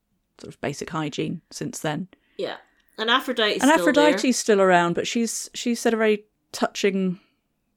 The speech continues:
Speaker 1: goodbye. "Goodbye, little one," to Gabrielle.
Speaker 2: Yeah. So we'll see her
Speaker 1: Do, are we
Speaker 2: again,
Speaker 1: gonna
Speaker 2: don't
Speaker 1: see,
Speaker 2: worry.
Speaker 1: will we see her again? I hope
Speaker 2: Yes.
Speaker 1: so.
Speaker 2: Yes, we
Speaker 1: But it,
Speaker 2: do.
Speaker 1: it kind of, it felt a little bit like, "I've done what I can for you, I can't be with you anymore, though."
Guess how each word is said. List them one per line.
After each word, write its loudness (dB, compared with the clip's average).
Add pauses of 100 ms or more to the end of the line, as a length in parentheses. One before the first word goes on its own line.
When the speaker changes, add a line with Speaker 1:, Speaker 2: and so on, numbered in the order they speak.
(100)
Speaker 1:
goodbye. -2
"Goodbye, -6
little -6
one," -8 (460)
to -8
Gabrielle. -4 (460)
Speaker 2:
Yeah. -10 (560)
So -14
we'll -4
see 0
her -2
Speaker 1:
Do, 2
are 4
we 4
Speaker 2:
again, 2
Speaker 1:
gonna 4
Speaker 2:
don't -4
Speaker 1:
see, 0
Speaker 2:
worry. -8
Speaker 1:
will 0
we -2
see -4
her 0
again? -4
I -2
hope -2
Speaker 2:
Yes. -2
Speaker 1:
so. -4 (260)
Speaker 2:
Yes, -8
we 2
Speaker 1:
But 6
it, 2
Speaker 2:
do. 4
Speaker 1:
it -6
kind 2
of, -4
it 4
felt 0
a 2
little -2
bit -2
like, -4 (720)
"I've -6
done 0
what -4
I -6
can -4
for -4
you, 0
I -4
can't -6 (560)
be -4
with -2
you -2
anymore, -4
though." -6